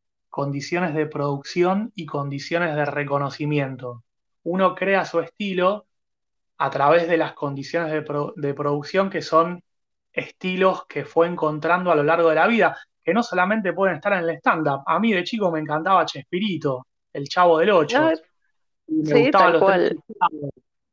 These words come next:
Speaker 1: y me gustaban los dibujos de la Warner, el Gallo Claudio. Entonces,
Speaker 2: Oh,
Speaker 1: todo
Speaker 2: por
Speaker 1: eso,
Speaker 2: Dios, qué
Speaker 1: todo, todo eso
Speaker 2: divertido,
Speaker 1: va,
Speaker 2: sí.
Speaker 1: es mi comedia que, que hoy está, y no es solamente stand-up.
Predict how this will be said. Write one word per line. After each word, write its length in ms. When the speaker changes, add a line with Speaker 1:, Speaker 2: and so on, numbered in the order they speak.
Speaker 1:
y 120
me 100
gustaban 360
los 100
dibujos 400
de 60
la 120
Warner, 540
el 120
Gallo 340
Claudio. 800
Entonces, 360
Speaker 2:
Oh, 120
Speaker 1:
todo 40
Speaker 2:
por 180
Speaker 1:
eso, 0
Speaker 2:
Dios, 600
qué 200
Speaker 1:
todo, 240
todo 140
eso 100
Speaker 2:
divertido, 320
Speaker 1:
va, 0
Speaker 2:
sí. 600
Speaker 1:
es 180
mi 140
comedia 720
que, 360
que 140
hoy 180
está, 460
y 100
no 120
es 100
solamente 600
stand-up. 460